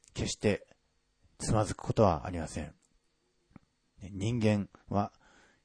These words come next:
いつも皆さんと四六時中共にいるわけではないですね。旦那さん、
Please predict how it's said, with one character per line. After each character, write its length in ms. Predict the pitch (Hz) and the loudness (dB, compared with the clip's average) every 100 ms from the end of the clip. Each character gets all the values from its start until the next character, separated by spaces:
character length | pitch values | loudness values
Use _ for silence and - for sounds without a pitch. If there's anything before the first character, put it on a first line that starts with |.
| _ - | _ -4
い 140 | 151 | -2
つ 140 | - | 2
も 160 | 117 85 | 2 2
皆 180 | 95 90 | 0 -2
さ 140 | 95 | -4
ん 60 | 80 | -10
と 140 | - | -10
四 140 | - - | -4 -2
六 240 | 110 113 | 0 0
時 100 | 107 | 0
中 320 | - 107 98 | 0 2 2
共 220 | - 107 | 0 0
に 180 | 104 98 | 0 0
い 60 | 98 | 0
る 80 | 98 | 0
わ 60 | |
け 100 | - | 0
で 60 | 80 | -4
は 60 | 80 | -4
な 120 | 82 | -4
い 60 | |
で 60 | 73 | -6
す 120 | - | -6
ね。 100 | 87 - | -8 -2
旦 180 | 95 120 | 0 2
那 120 | 117 | 2
さ 180 | 117 98 | 2 0
ん、 160 | 85 | -2